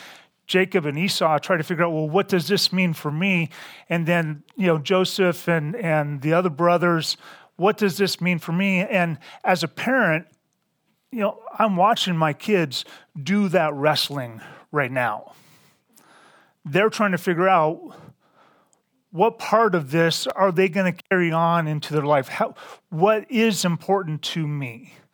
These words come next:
How do I live this out? How do I know that that's God speaking to me and not the pizza from last night?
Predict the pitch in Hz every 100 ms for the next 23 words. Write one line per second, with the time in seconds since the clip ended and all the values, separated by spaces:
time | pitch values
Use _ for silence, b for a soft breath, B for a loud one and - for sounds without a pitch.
0 | B B - - 214 202 156 190 - 190
1 | 208 220 170 156 127 139 131 - 120 117
2 | 123 - 214 202 170 180 202 214 202 170
3 | 170 156 147 - B B B B 160 151
4 | - - 139 143 - 180 160 151 - -
5 | 165 - 147 - 151 143 143 139 151 151
6 | 135 - 160 - 143 - 135 131 113 -
7 | - 104 - -